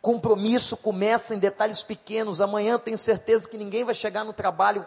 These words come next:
quarenta minutos, uma hora depois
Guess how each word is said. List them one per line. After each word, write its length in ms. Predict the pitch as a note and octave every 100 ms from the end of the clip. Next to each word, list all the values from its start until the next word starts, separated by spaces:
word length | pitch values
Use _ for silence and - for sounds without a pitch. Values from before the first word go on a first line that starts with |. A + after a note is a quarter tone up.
| -
quarenta 520 | - F#3+ F#3+ A#3 A3 G#3
minutos, 540 | F#3+ F#3+ A3+ G3+ E3+
uma 220 | A#3 A#3+
hora 200 | G3+ A#3
depois 540 | G#3 F#3+ F3+ A3 G#3+